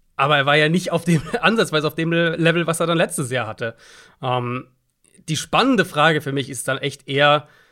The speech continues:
wenn ich generell jetzt auf Quarterbacks gucke, nicht nur die Klasse hier, da, da jetzt natürlich vor der kommenden Saison ganz besonders, aber wenn ich generell auf Quarterback-Klassen schaue, ähm, wer schafft im zweiten Jahr den Breakout? Oder zumindest, wer zeigt im zweiten Jahr so klar positive Tendenzen,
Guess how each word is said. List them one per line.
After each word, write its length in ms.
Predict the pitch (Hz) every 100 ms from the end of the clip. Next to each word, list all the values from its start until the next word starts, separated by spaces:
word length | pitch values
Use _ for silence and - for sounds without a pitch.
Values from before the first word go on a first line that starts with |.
| _ _ _
wenn 220 | - 131 165
ich 100 | 165
generell 280 | 190 170
jetzt 100 | 156
auf 120 | 131 -
Quarterbacks 360 | 151 123 -
gucke, 180 | - 139
nicht 120 | 185
nur 100 | 208
die 180 | 143 190
Klasse 260 | - 151 127
hier, 280 | 170 247 240
da, 420 | - 135 143 135 - _ _
da 80 | -
jetzt 220 | 131 127
natürlich 240 | 131 143 127
vor 100 | 131
der 60 |
kommenden 260 | 120 180 196
Saison 300 | 180 156 165
ganz 180 | 160 -
besonders, 380 | 143 156 156 139
aber 260 | 135 131 - - _ _ _
wenn 120 | 147 143
ich 80 |
generell 340 | 120 180 185 170
auf 140 | 147
Quarterback-Klassen 640 | - 156 156 131 147 131 131
schaue, 460 | - 139 131 127 - _ _ _ _ _ -
ähm, 360 | 139 135 127 131
wer 220 | 131 156
schafft 240 | 156 151 165
im 80 |
zweiten 320 | - 135 135 123
Jahr 320 | 113 113 110 _ _ _
den 140 | 131
Breakout? 420 | 127 127 127 113 127
Oder 160 | 139
zumindest, 480 | 143 190 214 180 156
wer 160 | 170 170
zeigt 320 | 165 170 170
im 80 | 127
zweiten 300 | 143 147 135
Jahr 100 | 131
so 200 | 143 196
klar 260 | 156 156
positive 460 | 160 165 160 156 131
Tendenzen, 640 | 123 127 156 170 185 185